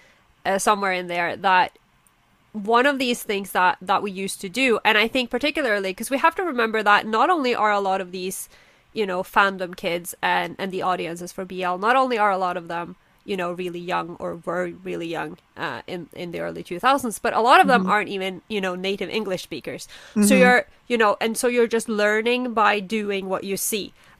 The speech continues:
Speaker 1: And
Speaker 2: Mm-hmm.
Speaker 1: one of the things that I was thinking about, 'cause, you know, we were talking about, like, um, you know, tagging and how,
Speaker 2: Mm-hmm.
Speaker 1: how tagging your work has changed. And
Speaker 2: Mm-hmm.
Speaker 1: that one of the things that we used to do, we used to have,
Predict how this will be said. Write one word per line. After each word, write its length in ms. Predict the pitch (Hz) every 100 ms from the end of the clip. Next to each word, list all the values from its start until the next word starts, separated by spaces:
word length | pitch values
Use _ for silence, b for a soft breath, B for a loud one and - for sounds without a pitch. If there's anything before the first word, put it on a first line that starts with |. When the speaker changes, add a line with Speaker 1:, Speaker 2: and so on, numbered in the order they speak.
| -
Speaker 1:
And 220 | 226 185
Speaker 2:
Mm-hmm. 60 | 190
Speaker 1:
one 160 | -
of 100 | 359
the 120 | 349
things 240 | 339 269 254
that 140 | 247
I 40 | 226
was 120 | 226
thinking 260 | 247 233
about, 200 | 208 180
'cause, 120 | 196 240
you 80 |
know, 100 | 233
we 120 | 214 220
were 120 | 220
talking 320 | 233 226 226
about, 220 | 214 202
like, 320 | 196 185 190 - - _ _ -
um, 460 | 180 170 170 - - -
you 120 | 208
know, 100 | 180 -
tagging 680 | - 226 220 185 165 151 -
and 160 | 175 185
how, 400 | - 185 180 202
Speaker 2:
Mm-hmm. 280 | 196 190 190 - -
Speaker 1:
how 280 | - 185 190
tagging 440 | - 190 190 185
your 160 | 175 170
work 300 | 160 156 160
has 300 | - 160 -
changed. 520 | - 233 175 185 - b b b _
And 420 | 220 214 208 175
Speaker 2:
Mm-hmm. 100 | 190
Speaker 1:
that 200 | 214 202
one 180 | 214 254
of 100 | 339
the 80 | 349
things 220 | - 247
that 140 | 247 247
we 80 | 214
used 300 | 196 202 -
to 80 |
do, 320 | 180 170 180 -
we 120 | 202
used 240 | 208 240 -
to 80 | 285
have, 320 | - 233 214